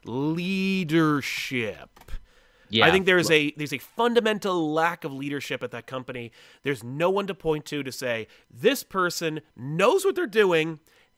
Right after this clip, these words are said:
Speaker 1: can sh-, can steer the ship, and knows how the ship operates." They need these three basic things to, to be an effective leader in the comic book industry.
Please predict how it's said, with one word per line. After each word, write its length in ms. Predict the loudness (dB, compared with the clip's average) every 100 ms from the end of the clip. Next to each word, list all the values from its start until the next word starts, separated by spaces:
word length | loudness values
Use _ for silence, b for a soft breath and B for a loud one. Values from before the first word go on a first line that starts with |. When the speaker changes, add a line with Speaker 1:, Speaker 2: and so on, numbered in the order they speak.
| _ -10
Speaker 1:
can 160 | -6
sh-, 340 | -4 -4 -6 -8
can 160 | -8 -6
steer 320 | -4 -2 -2
the 100 | -2
ship, 440 | -4 2 2 2 -4 b b b
and 220 | -2 0
knows 220 | 0 -2 -2
how 80 |
the 100 | -6
ship 260 | -8 -8 -6
operates." 600 | -6 -6 -10 -14 -16 -18
They 100 | -12
need 160 | -12 -10
these 160 | -12
three 240 | -12 -10 -8
basic 440 | -8 -8 -10 -12
things 460 | -10 -10 -10 -14 -20 b b
to, 260 | -10 -10 -12
to 100 | -12
be 360 | -10 -6 -4 -4
an 60 |
effective 340 | -6 -10 -14 -12
leader 260 | -10 -8
in 60 | -10
the 80 | -10
comic 220 | -10 -10
book 120 | -14
industry. 400 | -20 -20 -20 -20